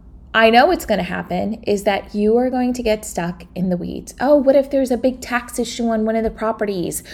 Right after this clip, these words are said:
What if one of the properties hasn't cleared? What if this? What if that?" Again, you don't know that at this phase of the consult.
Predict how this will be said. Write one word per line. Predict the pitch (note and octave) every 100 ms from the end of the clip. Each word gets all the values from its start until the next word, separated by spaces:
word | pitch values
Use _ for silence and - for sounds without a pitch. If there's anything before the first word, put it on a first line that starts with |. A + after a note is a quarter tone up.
| - - -
What | G3 B3+ E4+
if | D#4+ D#4+ -
one | A3 B3
of | C#4
the | C4
properties | C4 C4+ C4+ B3+ B3
hasn't | B3 A#3+ A#3 A3+
cleared? | B3+ B3+ G3+ E3
What | A3
if | F#4 - -
this? | F4 C4+
What | G3+ G#3 D#4
if | F4+ -
that?" | F4 E4 - - - - - - - - -
Again, | G#3+ A3+ G#3+ - - F#3 - - - - - - - - -
you | F3+ F#3 A3+ C#4+ D#4+ -
don't | A#3 A#3 B3 B3 F#3+
know | F#3+ G#3+ C4 D4+
that | D4 F#3+ - - - - - - -
at | G#3 G#3+ - -
this | A3+ A#3 -
phase | - G3 G3+ G3+
of | G3+ F#3+
the |
consult. | F#3 F#3 F#3+ F3+ - - -